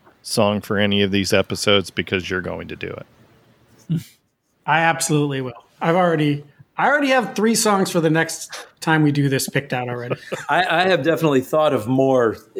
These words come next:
Speaker 3: songs. I mean, it's, yeah, that you think of songs that you're like, "This would be good to talk about." But I, the line I love in this song,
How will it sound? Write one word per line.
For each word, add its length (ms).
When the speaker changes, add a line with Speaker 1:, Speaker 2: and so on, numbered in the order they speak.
Speaker 3:
songs. 440
I 60
mean, 80
it's, 180
yeah, 340
that 160
you 160
think 260
of 80
songs 360
that 80
you're 100
like, 220
"This 160
would 80
be 80
good 160
to 60
talk 300
about." 300
But 240
I, 240
the 140
line 280
I 100
love 260
in 100
this 180
song, 460